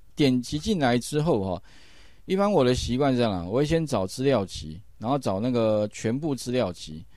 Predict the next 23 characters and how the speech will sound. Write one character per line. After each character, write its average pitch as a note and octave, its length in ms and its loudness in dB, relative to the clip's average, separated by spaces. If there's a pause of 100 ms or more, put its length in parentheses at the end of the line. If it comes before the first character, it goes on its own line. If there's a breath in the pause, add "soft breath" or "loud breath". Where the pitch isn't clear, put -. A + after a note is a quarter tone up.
(540 soft breath)
那 F3+ 220 2 (280)
大 G3+ 140 -2
概 G3 160 2
你 C3+ 100 2
可 D#3+ 140 2
以 C#3 140 2 (200)
知 D3+ 140 -6
道 C#3+ 240 4
说， B2 160 -2
哎， C#3 80 -2
这 G3+ 160 -2
里 A#2+ 100 0
面 C3+ 180 -2
大 C3 140 2
概 B2+ 80 4
哪 F#2+ 160 -2
些 G2+ 140 -2
东 G2+ 280 -2
西 F#2+ 260 -8
啊？ F2+ 100 -4
因 C#3 100 -4
为 E3+ 40 0
我 C#3 120 2